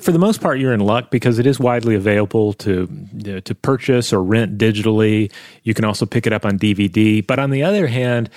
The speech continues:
we were talking about this before we recorded. This doesn't seem to be a film that's received any, like, remastering love, or,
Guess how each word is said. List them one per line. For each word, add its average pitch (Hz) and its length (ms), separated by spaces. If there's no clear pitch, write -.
we 127 100
were 127 80
talking 147 280
about 120 180
this 113 120
before 117 320
we 107 60
recorded. 117 540
This 120 260
doesn't 165 280
seem 151 180
to 127 80
be 120 120
a 117 60
film 117 360
that's 104 220
received 110 400
any, 98 380
like, 95 220
remastering 98 840
love, 92 640
or, 82 280